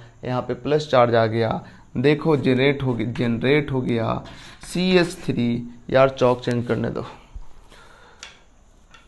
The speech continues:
सी एच थ्री, सी एच थ्री, सी एच टू प्लस and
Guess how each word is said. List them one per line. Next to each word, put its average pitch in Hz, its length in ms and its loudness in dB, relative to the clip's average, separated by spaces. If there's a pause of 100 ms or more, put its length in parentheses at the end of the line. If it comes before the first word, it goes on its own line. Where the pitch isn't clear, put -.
(1500)
सी - 340 0
एच 196 280 6
थ्री, 127 460 0 (500)
सी - 600 -6
एच 185 240 2
थ्री, 127 440 0 (420)
सी 165 380 -2
एच 170 260 0 (120)
टू 127 420 2 (720)
प्लस 131 500 6 (1000)
and 123 540 0